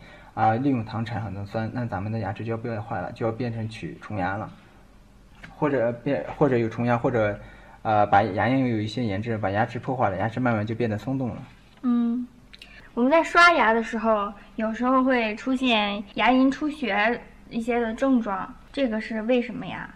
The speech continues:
Speaker 1: 一般来说，如果全身没什么疾病，呃，比如说没有白血病、糖尿病之类的，或者本身也不服用什么药物，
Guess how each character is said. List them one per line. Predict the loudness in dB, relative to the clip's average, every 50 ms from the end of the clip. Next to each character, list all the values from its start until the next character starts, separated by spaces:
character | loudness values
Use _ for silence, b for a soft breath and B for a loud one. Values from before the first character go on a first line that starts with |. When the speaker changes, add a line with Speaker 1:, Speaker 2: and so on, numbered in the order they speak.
| -12 -4
Speaker 1:
一 | 0 4
般 | 6 6 6
来 | 6 4 2
说， | 0 0 2
如 | 2
果 | 2 2
全 | 0 0 -2 0
身 | 4 4 4
没 | 4 4
什 | 2 -2
么 | -2
疾 | -4 -4 -6 -4
病， | -4 -4 -4 -4 -8 -10 -8 -6
呃， | -2 -2 0 0 -2 -4
比 | -4 -6 -6
如 | -4
说 | -4 -2
没 | -2 -2
有 | -2 0
白 | -2 -2 -2
血 | 0 -2 -2
病、 | -2 -2 -4 -4 -6 B B B B B B B
糖 | -6 -4 -4
尿 | -2 -2
病 | -2 -2 -2
之 | -2 -2
类 | -2 -2 -2 -4
的， | -4 -6 -8 -8 B B B B B B B B
或 | B 0 0 2
者 | 2 0 0
本 | -2 -2 -4 -4
身 | -2 -2 0 2 2 2 2 2 2
也 | 0 0
不 | 0 -2
服 | -4 -2 -2 -2
用 | 0 0 0
什 | 0
么 | 0 0
药 | 2 2 2 2
物， | 0 -2 -4 -6